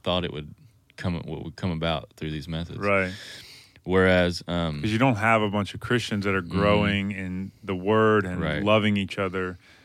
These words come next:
Speaker 2: sharing each other's burdens, but you have a bunch of worldly people.
Speaker 1: Right. And I just,
Speaker 2: Unchanged.
Speaker 1: and I also just wanna encourage,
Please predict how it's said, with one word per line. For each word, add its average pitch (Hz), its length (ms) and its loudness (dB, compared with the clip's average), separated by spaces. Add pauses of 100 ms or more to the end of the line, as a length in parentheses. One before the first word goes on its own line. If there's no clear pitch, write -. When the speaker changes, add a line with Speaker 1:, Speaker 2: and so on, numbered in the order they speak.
(140)
Speaker 2:
sharing 107 340 2
each 101 140 -2
other's 95 220 -4
burdens, 107 340 -4
but 95 180 -10
you 98 60 -6
have 92 260 0
a 90 60 -12
bunch 92 300 -6
of 82 120 -10
worldly 90 360 -4
people. 117 480 -6
Speaker 1:
Right. 82 320 -2 (260)
And 95 100 -2
I 110 60 2
just, 110 120 0 (120)
Speaker 2:
Unchanged. 95 340 -2
Speaker 1:
and 92 80 -2
I 107 120 2
also 127 240 0
just 113 200 -4
wanna 92 140 -2
encourage, 82 560 -4